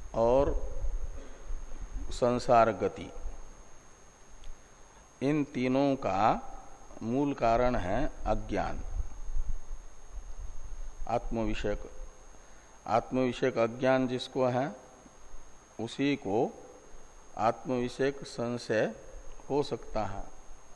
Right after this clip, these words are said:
आत्म विषयक अज्ञानी को ही विपर्य हो सकता है,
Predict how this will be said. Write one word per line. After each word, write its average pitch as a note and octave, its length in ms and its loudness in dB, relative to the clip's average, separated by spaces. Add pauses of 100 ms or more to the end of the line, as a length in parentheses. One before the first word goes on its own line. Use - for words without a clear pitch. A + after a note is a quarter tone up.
(720)
आत्म A#2+ 300 2
विषयक C3 420 2
अज्ञानी B2 600 2
को A#2+ 220 0
ही B2 220 2 (1200)
विपर्य C3 520 6
हो A2 200 4
सकता - 400 -6
है, G2 200 -8